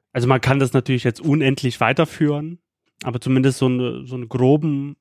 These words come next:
Einblick, wie das bei uns aussieht, konnten wir vielleicht vermitteln. Also uns interessiert's natürlich auch,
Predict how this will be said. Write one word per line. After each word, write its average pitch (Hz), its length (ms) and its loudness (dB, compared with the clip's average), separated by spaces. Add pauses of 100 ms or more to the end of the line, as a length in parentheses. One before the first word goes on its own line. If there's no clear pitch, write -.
(200)
Einblick, - 920 0 (140)
wie 131 300 -2
das 123 260 2
bei 110 220 2
uns 113 160 -4
aussieht, 113 720 -4
konnten 113 340 -10
wir 104 140 -10
vielleicht - 420 -14 (160)
vermitteln. 127 580 2
Also 110 360 -4 (360)
uns 156 200 4
interessiert's 151 480 2
natürlich 131 420 -2
auch, 127 300 -10